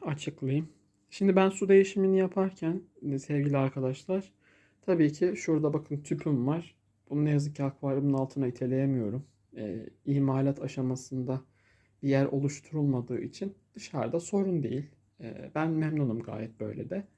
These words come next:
Görünmüyor pek de zaten. Ben karbondioksidi, e, su seviyesine indirdim, indirdim, indirdim, çektim. E, arıtma cihazıyla su vermek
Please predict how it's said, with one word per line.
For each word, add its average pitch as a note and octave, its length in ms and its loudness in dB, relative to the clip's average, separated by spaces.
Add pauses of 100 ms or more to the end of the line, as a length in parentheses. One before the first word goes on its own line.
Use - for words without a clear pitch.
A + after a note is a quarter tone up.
Görünmüyor A#2+ 420 0
pek G2+ 220 -10
de G#2+ 80 -8
zaten. A2 440 -6 (800)
Ben A3 240 2
karbondioksidi, G3 1080 2 (800)
e, C#3 320 2 (300)
su - 220 -16
seviyesine D3+ 640 0
indirdim, D3 520 0
indirdim, C#3+ 420 0
indirdim, D3 440 -2
çektim. D#3 580 -8 (720)
E, C3+ 200 -4
arıtma G3 420 0
cihazıyla F3+ 500 0
su F3+ 260 -4
vermek F3+ 580 0